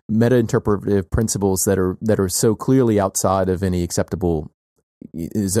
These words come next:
you know, w-, what is recognized under this rule of recognition, if you like, that we don't even think about it, right? We don't even think that we have, we, we don't even think we have a core of acceptability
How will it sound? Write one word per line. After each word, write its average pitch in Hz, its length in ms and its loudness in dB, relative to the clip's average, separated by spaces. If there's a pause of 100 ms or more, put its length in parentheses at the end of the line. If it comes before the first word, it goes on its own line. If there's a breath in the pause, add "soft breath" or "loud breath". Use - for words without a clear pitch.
you 110 120 2
know, 90 120 -2
w-, 95 180 -4
what 110 160 2
is 92 120 -4
recognized 87 560 -2
under 85 220 -2
this 76 380 -6
rule 85 200 -2
of 78 80 -6
recognition, 76 420 -6
if 76 60 -6
you 80 100 -2
like, 76 240 -2 (280 soft breath)
that 107 100 0
we 127 80 4
don't 127 120 2
even 95 140 -2
think 120 180 -2
about - 220 -4
it, - 140 -6
right? 98 120 2
We 110 120 4
don't 123 120 4
even 101 180 0
think 113 280 -2
that - 160 -2
we 90 140 -2
have, 85 420 -2 (560)
we, 117 160 0
we 147 100 6
don't 151 120 2
even 127 160 2
think 131 180 -4
we 98 120 0
have 110 260 -2
a 98 60 -2
core 104 360 2
of 90 80 -4
acceptability 92 800 -2